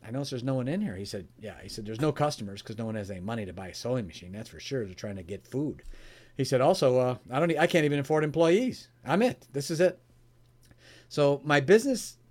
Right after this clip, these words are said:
partner, he wasn't my partner, obviously, at that point, but he had this flash in his head.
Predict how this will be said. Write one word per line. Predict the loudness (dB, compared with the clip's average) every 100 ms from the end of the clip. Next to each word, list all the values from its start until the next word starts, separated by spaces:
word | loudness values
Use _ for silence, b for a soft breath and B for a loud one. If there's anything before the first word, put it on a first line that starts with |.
| _ 4
partner, | 6 6 2 -2 -4 -12 -12
he | -10
wasn't | -10 -10
my | -14
partner, | -12 -12 -10
obviously, | -10 -10 -4
at |
that | -4 -4
point, | -8 -8
but | -10 -14 -20 -20 -20 _ _ _ -4
he | 0 4
had | 4 4
this | 2 -2 -12 b b
flash | -2 2 2 2 0
in |
his | 0 0
head. | 0 -2